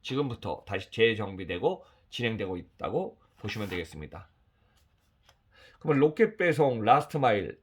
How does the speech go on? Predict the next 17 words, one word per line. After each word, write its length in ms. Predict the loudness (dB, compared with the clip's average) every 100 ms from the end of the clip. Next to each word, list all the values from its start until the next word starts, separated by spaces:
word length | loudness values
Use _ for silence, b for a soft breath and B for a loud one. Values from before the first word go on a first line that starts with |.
| _
전국적으로 600 | -2 -2 -4 0 0 2
확대가 560 | -2 -6 -4 -2 -2 -6
된다면요, 680 | -8 -6 -6 -6 -6 -6 b b b -6
여기서 240 | -4 -4
가장 340 | -2 -2 -2 -4
중요한 320 | -6 -6 -4
포인트는 680 | -4 -4 -6 -8 -6 -8 -4
배송 340 | -2 -2 -4
역량 280 | -6 -6 -8
강화가 420 | -6 -6 -4 -4
너무 240 | -4 -6 -8
중요합니다. 580 | -8 -8 -8 -12 -14
균일한 480 | -10 -6 0 0 0
배송 320 | 0 0 0
서비스를 560 | -4 -4 -4 -6 -6 -4
갖다가 460 | -6 -6 -4 -4 B B B B
안정화시키고 1040 | -4 2 2 2 -2 -8 -6 -2 -2 -4